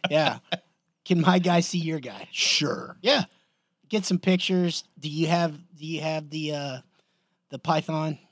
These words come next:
Speaker 1: We put the python around his neck. <laughs> But I don't know.
Speaker 2: Well, let me, let me, let me switch this up real quick because I, you know, I feel like that story's dead,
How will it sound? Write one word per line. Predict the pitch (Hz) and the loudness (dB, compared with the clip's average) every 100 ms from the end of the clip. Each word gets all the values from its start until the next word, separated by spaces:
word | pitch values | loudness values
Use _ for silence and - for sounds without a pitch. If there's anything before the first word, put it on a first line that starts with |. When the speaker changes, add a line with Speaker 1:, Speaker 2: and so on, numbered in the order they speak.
| _ | _
Speaker 1:
We | 139 | -16
put | 131 165 | -8 -8
the | 139 | -2
python | 160 151 147 143 | -2 0 -4 -4
around | 143 143 | -6 -6
his | 135 | -6
neck. | 135 135 131 - _ _ _ | -6 -6 -6 -12 _ _ _
<laughs> | - - - 180 - - - - - - - 571 - - 587 - - 508 _ _ _ - _ _ _ _ _ _ _ _ | -8 -8 -8 -8 -6 0 0 2 4 4 2 0 0 -2 -8 -8 -12 -14 _ _ _ -20 _ _ _ _ _ _ _ _
But | 143 139 135 | -4 -4 -2
I | 139 139 | -6 -6
don't | 123 101 | -8 -12
know. | 98 - | -14 0
Speaker 2:
Well, | 202 | 4
let | 247 | 6
me, | 262 220 | 6 4
let | 202 233 | 0 0
me, | 208 - | -2 -4
let | 190 | 2
me | 214 | 4
switch | - 185 180 | 6 6 6
this | 170 - | 2 6
up | 151 - | 6 6
real | 131 | 0
quick | - 92 - _ - | 0 -4 -6 _ -2
because | 160 180 185 - | 4 4 2 0
I, | 151 147 - - | 2 2 -4 -12
you | 120 101 | -4 -4
know, | 67 _ _ _ - | -4 _ _ _ -8
I | |
feel | - 190 | 4 8
like | 175 165 | 8 8
that | 147 - | 4 4
story's | - 127 117 98 | 2 2 2 0
dead, | 110 104 151 | 2 4 2